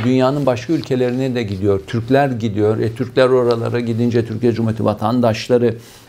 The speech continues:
o ülkeler işte ağzını açmıyor. Onları gidince iyi de biz buraya kabul edince mi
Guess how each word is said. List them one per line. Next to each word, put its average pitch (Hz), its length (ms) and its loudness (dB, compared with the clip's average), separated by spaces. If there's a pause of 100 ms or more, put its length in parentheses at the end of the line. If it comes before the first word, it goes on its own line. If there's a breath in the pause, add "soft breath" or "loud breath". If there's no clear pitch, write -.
o 123 140 4
ülkeler 120 680 2
işte - 220 -4
ağzını 113 360 0
açmıyor. 117 400 -4
Onları 117 260 0
gidince 117 460 -2
iyi 113 240 2
de 117 160 2
biz 107 180 -6
buraya 110 240 -2
kabul 113 240 -4
edince 117 380 -4
mi 104 200 -6